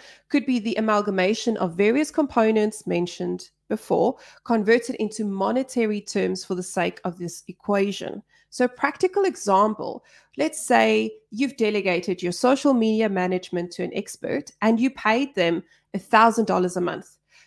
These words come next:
Before you spend ten hours a week, uh, forty hours a month doing it yourself. So let's say that it's worth,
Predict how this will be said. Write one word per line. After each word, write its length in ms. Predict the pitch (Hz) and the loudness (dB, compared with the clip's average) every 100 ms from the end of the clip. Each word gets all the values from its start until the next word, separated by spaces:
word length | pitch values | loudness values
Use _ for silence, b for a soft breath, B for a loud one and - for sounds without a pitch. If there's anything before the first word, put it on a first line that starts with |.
| b | b
Before 400 | 262 - 302 339 | -2 2 4 4
you 180 | 320 349 | 4 2
spend 580 | - - - 240 233 226 | 0 -2 2 2 0 -4
ten 320 | - 220 214 | -2 0 0
hours 360 | 202 196 208 196 | 0 0 0 0
a 80 | |
week, 460 | 180 160 175 285 _ _ _ _ - | -4 -4 -6 -8 _ _ _ _ -2
uh, 240 | 196 190 - - | 2 2 0 -8
forty 400 | - - 196 196 | -6 2 2 4
hours 280 | 196 185 202 | 4 6 4
a 20 | |
month 420 | 240 170 254 - - _ _ | 4 4 2 -6 -20 _ _
doing 240 | 190 185 170 | -6 -4 -2
it 120 | - | -4
yourself. 460 | 262 403 - - - _ _ | -2 -2 -4 -10 -20 _ _
So 260 | - - - - b b b - | 2 4 2 -4 b b b 2
let's 220 | 311 - | 2 2
say 380 | - 254 233 233 | 4 6 6 2
that 260 | 185 214 208 | 2 4 4
it's 200 | 208 - | 0 -2
worth, 480 | 202 196 185 - | 0 2 0 -6